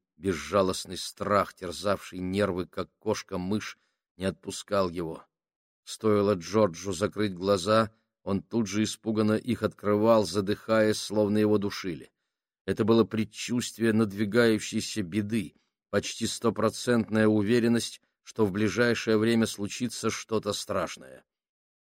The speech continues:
Над ним словно сгущались тучи. Джордж лежал, ожидая самого худшего, задаваясь вопросом, какую форму это нечто примет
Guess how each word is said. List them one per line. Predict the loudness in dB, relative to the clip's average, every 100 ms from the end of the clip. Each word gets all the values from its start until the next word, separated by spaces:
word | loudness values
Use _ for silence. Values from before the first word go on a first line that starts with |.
| _ _
Над | -2 -2 0
ним | 0 0
словно | -2 0 0 2 -2
сгущались | -4 -8 -10 -10 -12 -8 -8 -8 -14 -18 -16
тучи. | -16 -14 -20 -20 _ _ _ _ _ _ _ _ -6
Джордж | 2 4 2 -8 -6
лежал, | -4 2 4 2
ожидая | -2 -10 -2 0 -2
самого | -4 -4 -4 -4 -4
худшего, | -8 _ -18 -12 -6 -6 -8 _ _ _ _ _
задаваясь | -2 0 4 4 4 2 2
вопросом, | 2 2 0 2 0 -2
какую | -2 -6 -2 2 2
форму | 0 -10 4 6 8 6 2 0
это | -2 2 2
нечто | 2 2 -2 -6 -6
примет | -6 -2 0 2 0